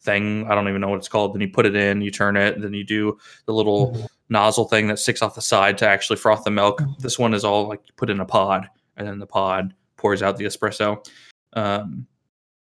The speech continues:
Speaker 1: like I said, at first I thought that'd be lame and not as cool as actually,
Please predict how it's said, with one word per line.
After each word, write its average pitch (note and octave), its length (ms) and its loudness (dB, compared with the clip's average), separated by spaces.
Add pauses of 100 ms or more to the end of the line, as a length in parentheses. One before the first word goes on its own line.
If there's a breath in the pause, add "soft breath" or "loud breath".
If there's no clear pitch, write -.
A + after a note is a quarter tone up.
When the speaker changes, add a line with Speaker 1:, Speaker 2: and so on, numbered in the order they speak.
(120)
Speaker 1:
like A#2 100 2
I B2 60 6
said, A#2+ 180 4
at F#2+ 100 0
first D#3 200 2
I D#3 60 4
thought B2+ 140 4
that'd A#2+ 140 0
be A#2+ 100 2
lame A2 320 2
and G2+ 100 -2
not G#2 180 4
as G2+ 140 -2
cool A2+ 320 2
as G2+ 60 0
actually, G#2 640 -2